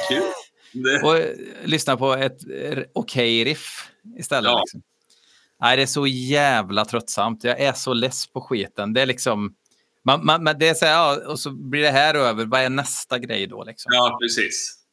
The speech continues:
Speaker 1: Det är, ja, det blir
Speaker 2: Och vad är,
Speaker 1: ju
Speaker 2: vad är världens svar? Ja,
Speaker 1: Det
Speaker 2: men vi röstar på typ nazister i hela Europa. Det kommer bli bra. Ja, ja, okej. <laughs>
Speaker 1: Lyssna, nästa grej blir ju att Trump blir vald igen i U S A för fyra år till, liksom. <laughs>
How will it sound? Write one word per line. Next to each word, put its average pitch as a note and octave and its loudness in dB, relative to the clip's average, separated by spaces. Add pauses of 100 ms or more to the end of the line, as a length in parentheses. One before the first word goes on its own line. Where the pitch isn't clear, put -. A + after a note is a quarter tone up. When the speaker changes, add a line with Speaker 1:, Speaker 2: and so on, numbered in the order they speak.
(120)
Speaker 1:
Det A2+ 2
är, G2 2 (720)
ja, - -10
det A2 -4
blir A#2+ 4
Speaker 2:
Och B2+ 4
vad D3+ 6
är, D3 4
Speaker 1:
ju B2+ 2
Speaker 2:
vad E3 6
är D#3+ 6
världens C#3+ 4
svar? D3+ 2
Ja, D3 4
Speaker 1:
Det D3 6
Speaker 2:
men C#3+ 4
vi F3+ 2
röstar F3 2
på D#3 -2
typ B2+ -2
nazister B2+ -2
i D#3+ 0
hela B2 0
Europa. G#2 -2
Det D3 2
kommer A2+ -2
bli G#2 -2
bra. G#2+ -4
Ja, E3 6
ja, C#3 4
okej. C#3 -6 (720)
<laughs> - -8 (140)
Speaker 1:
Lyssna, A#2 -2
nästa D3+ 2
grej C3 4
blir B2 4
ju A2+ 4
att A2 -2
Trump A#2+ -2
blir G#2 -4
vald G#2 0
igen A2 2
i F#2 -4
U F2+ -4
S - -12
A F#2 -6
för G2 -18 (100)
fyra G#2+ 0
år F#2+ -4
till, A2 -2
liksom. - -6 (840)
<laughs> - -20